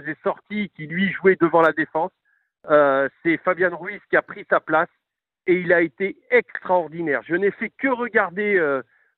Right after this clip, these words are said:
euh, son positionnement, son attitude, ses compensations sur les latéraux qui montent et tout. Des latéraux qui ont été bien plus prolifiques,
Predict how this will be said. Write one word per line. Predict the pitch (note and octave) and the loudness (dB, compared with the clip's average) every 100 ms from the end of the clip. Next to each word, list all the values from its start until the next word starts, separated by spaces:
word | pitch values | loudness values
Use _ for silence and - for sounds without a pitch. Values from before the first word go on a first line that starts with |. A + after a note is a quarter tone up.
| - | -8
euh, | D3+ - | -6 0
son | F#3 | 0
positionnement, | G3 D#3+ F3+ - G3 F#3 F#3+ - | 4 2 0 0 0 2 -2 -2
son | F#3+ F#3 | 0 2
attitude, | F3+ F#3+ F3+ - G3 F#3 _ - | 0 -2 -18 -10 -10 -10 _ -6
ses | G3 | -4
compensations | F#3+ F3+ F#3 F3 G3+ E3 - G3 F#3+ F#3 - | -4 -6 -6 -2 0 -2 -2 0 0 -2 -6
sur | F3 | -2
les | F3 | 2
latéraux | F3 F3+ G3 F3+ F#3+ G3 | 2 0 -2 -2 -2 -4
qui | G#3 | -10
montent | F#3+ F#3 F#3 | -4 -4 -2
et | G3 | -6
tout. | - G#3 F#3 _ _ - | -6 -10 -10 _ _ -2
Des | E3+ | 2
latéraux | F3+ E3+ F#3+ G3 | 2 2 -2 -2
qui | - | -4
ont | F#3 | -8
été | - F3 | -6 -10
bien | _ C4 B3+ | _ 2 2
plus | - A#3+ | 0 -6
prolifiques, | - A3+ A3+ - A3+ | -2 -2 -2 -8 -10